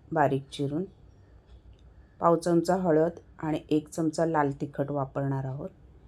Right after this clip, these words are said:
एक हिरवी मिरची तिखटवाली वापरली, तुम्ही दोनही वापरू शकता. मेथीची नुसती पानं घ्यायची आहेत, देठ नाही घ्यायची आहेत, पानं पानं कोवळी अशी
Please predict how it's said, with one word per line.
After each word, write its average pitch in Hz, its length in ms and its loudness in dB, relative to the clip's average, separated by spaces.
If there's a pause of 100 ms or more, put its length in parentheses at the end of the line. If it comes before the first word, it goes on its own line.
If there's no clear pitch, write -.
(260)
एक 175 180 0
हिरवी 196 240 2
मिरची 190 300 0
तिखटवाली 156 640 0
वापरली, 143 480 -2 (560)
तुम्ही 190 180 4
दोनही 160 400 6
वापरू 135 320 -2
शकता. - 460 -16 (600)
मेथीची 175 400 0
नुसती 190 340 -2
पानं 160 380 4
घ्यायची 160 320 0
आहेत, 170 120 -4
देठ 160 280 4
नाही 165 220 0
घ्यायची 156 280 -4
आहेत, - 120 -6
पानं 147 260 0
पानं 156 260 0
कोवळी 151 360 0
अशी 165 280 -6